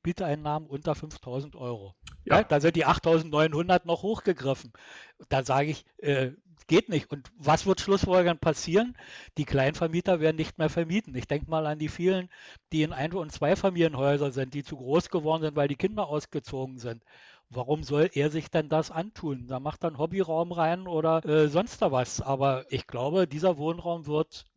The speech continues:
Speaker 1: zumindest hier in Berlin verloren gehen im Wohnungsmarkt.
Speaker 2: Ja, das, äh, äh, kann ich nur bestätigen.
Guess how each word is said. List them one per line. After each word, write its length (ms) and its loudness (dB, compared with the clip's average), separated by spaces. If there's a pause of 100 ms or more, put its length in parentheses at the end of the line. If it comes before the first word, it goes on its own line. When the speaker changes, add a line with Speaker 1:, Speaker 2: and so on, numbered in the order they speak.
(100)
Speaker 1:
zumindest 720 -6 (140)
hier 240 2
in 120 -6
Berlin 520 -2 (280)
verloren 460 -2
gehen 240 -12 (160)
im 120 -16
Wohnungsmarkt. 680 -16 (920)
Speaker 2:
Ja, 260 10
das, 300 -4
äh, 40 -2
äh, 560 -2
kann 200 -8
ich 140 -8
nur 120 -6
bestätigen. 800 -2